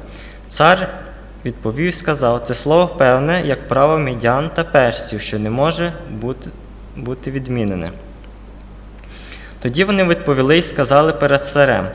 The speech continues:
«Даниїл, що з вигнання юдиних синів, не звернув увагу на тебе, о царю,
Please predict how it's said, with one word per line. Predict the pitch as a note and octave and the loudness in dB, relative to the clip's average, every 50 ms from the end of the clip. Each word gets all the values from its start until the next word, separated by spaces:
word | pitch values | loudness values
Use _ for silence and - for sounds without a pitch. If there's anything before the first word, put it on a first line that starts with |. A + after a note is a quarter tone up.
| - - - - - | -10 -14 -14 -12 -4
«Даниїл, | A2+ C#3+ D#3 E3+ F3 E3+ D3 C#3 C#3 D#3+ F3+ - - - | 0 2 2 4 2 2 2 2 2 0 0 -2 -6 -6
що | - - - - - D#3 C#3+ C3+ B2+ A#2+ A#2+ - - - - | -6 -6 -4 -4 0 2 4 4 4 4 2 -2 -6 -10 -12
з | B2 B2 | -6 -4
вигнання | B2+ B2 B2 B2+ B2+ B2+ B2+ B2+ C3+ D3 D#3 | -4 -4 -2 -2 -2 0 0 2 2 2 2
юдиних | D#3+ C#3+ C#3 D3+ D3+ D#3 E3 D#3 D3 | 0 0 -2 -2 0 0 0 0 0
синів, | - - - B2+ B2 A#2 A#2+ C3 D3+ E3+ F3 - - | -2 -4 -4 -4 -4 -4 -2 -2 -2 -2 -4 -4 -4
не | C#3 C#3 B2+ | -4 -4 -4
звернув | A#2+ B2 B2 B2 B2+ D3 F3+ G3 G3+ F#3+ | -4 -2 -2 0 2 2 2 2 2 0
увагу | D#3+ C#3 C3+ C3 C#3+ C#3+ D#3 D#3+ | 2 4 4 4 4 4 2 0
на | D#3+ D3+ | 0 0
тебе, | D3+ - - C3 C3 D3 D3+ | 0 2 2 2 2 2 0
о | D#3 D#3+ | 0 0
царю, | D3+ - - C#3+ A#2+ A2+ A2 G2+ | 0 0 2 4 4 4 2 -2